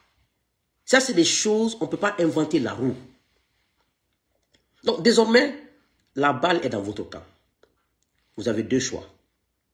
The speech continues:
Choisir de faire une nouvelle transition avec votre acte là, en prenant des guides, en appelant, allez vers les gens. Personne ne refusera de vous accueillir.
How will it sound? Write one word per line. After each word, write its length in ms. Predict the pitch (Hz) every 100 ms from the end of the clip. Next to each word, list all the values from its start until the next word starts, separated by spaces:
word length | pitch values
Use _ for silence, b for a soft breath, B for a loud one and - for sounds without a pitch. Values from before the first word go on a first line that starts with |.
| _ _ _ _ _ _ _ _
Choisir 760 | - - 208 202 - 202 151 107 - -
de 120 | 127
faire 220 | 131 165
une 180 | - 160
nouvelle 260 | 143 143 -
transition 440 | 123 117 117 131
avec 140 | 104 113
votre 220 | 117 -
acte 260 | 110 - 87
là, 180 | - - _ _ _ _ _ _ _ _
en 120 | 135
prenant 360 | 135 175 185 165
des 140 | 139
guides, 240 | 104 147 -
en 140 | 131 139
appelant, 400 | 156 170 160 160 -
allez 220 | 247 269
vers 160 | 202 190
les 140 | 143
gens. 220 | 113 107 - - _ _ _ _ _ _ _ _
Personne 380 | - 240 - 220
ne 100 | 165
refusera 360 | 151 - 147 151
de 80 | 120
vous 160 | 98
accueillir. 420 | 104 107 95 85